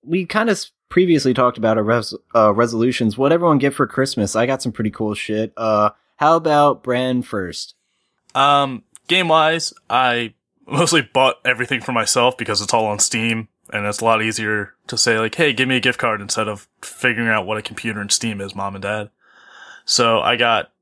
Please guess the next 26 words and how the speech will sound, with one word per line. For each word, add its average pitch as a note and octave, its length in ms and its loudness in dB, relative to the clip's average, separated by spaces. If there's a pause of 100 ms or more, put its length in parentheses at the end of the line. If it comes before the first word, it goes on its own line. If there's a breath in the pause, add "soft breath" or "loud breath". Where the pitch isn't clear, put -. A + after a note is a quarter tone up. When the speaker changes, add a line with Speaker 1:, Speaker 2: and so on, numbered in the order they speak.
(200)
Speaker 2:
Crypt - 300 0
of B2 100 2
the A2+ 100 4
Necro B2 440 0
Dancer, D3+ 540 0 (600)
which - 400 -2
is A#2+ 100 -2
the B2 140 0
only A#2+ 200 0
one A2 160 0
I've G#2+ 120 0
actually G#2+ 240 -2
played G#2+ 260 -4
so A#2 140 0
far. A#2+ 360 2 (840 soft breath)
And A#2+ 140 2
it's A2+ 100 0
a B2 60 0
roguelike A#2 840 0 (340)
dungeon A#2+ 260 0
crawler. G#2 540 0 (440)
It's B2+ 120 0
essentially D#3+ 340 0
Binding A#2 380 0
of G#2+ 80 -2
Isaac, A2+ 500 0